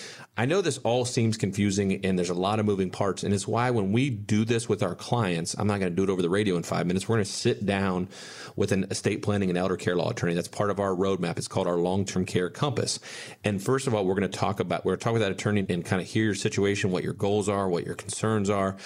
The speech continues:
what, where your assets are at, what your health conditions are, because health conditions drive a lot of this planning. If someone has Parkinson's, it becomes more urgent. If someone has some Alzheimer's or dementia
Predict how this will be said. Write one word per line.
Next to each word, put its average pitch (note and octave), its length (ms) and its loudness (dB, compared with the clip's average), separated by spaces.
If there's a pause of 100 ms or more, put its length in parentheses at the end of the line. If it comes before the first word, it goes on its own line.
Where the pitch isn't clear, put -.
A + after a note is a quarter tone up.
(220)
what, G2+ 260 0
where G#2+ 120 4
your F#2+ 180 2
assets G#2+ 440 0
are G2+ 120 2
at, G#2 200 0
what G#2+ 160 0
your - 80 -4
health A2+ 400 -2 (120)
conditions G#2 380 2
are, A#2 140 2
because A#2+ 320 -2
health A2 240 -2
conditions A2+ 320 2
drive F#2+ 340 0
a - 20 2
lot F#2 160 2
of A2+ 60 2
this A#2 140 2
planning. G#2 320 0
If F2 120 -6
someone G2+ 300 0
has F#2+ 220 -2
Parkinson's, A#2 600 0
it D#2 60 0
becomes G2+ 380 0
more A#2 200 2
urgent. D#3+ 400 -2
If - 400 -14
someone G#2 260 0
has A2 220 2
some F2+ 220 0
Alzheimer's G#2 580 2
or F2+ 120 2
dementia F2+ 640 0